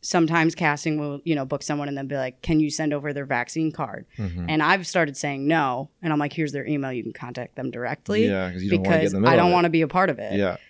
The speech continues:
Speaker 1: And, and I, you know, like, I don't, I don't want it to get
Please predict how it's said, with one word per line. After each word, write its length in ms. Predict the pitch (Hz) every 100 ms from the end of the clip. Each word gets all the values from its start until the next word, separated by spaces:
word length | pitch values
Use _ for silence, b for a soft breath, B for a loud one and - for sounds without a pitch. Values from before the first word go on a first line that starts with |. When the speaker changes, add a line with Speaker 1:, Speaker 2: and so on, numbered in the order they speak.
| b -
Speaker 1:
And, 580 | 170 170 160 156 156 156 _ _
and 140 | 180 170
I, 100 | 170
you 140 | 175
know, 200 | 165 151
like, 220 | 151 151 -
I 80 | 160
don't, 160 | 165 - -
I 80 |
don't 160 | 175 175
want 200 | 170 170
it 100 | 160
to 160 | - 156
get 400 | 165 151 143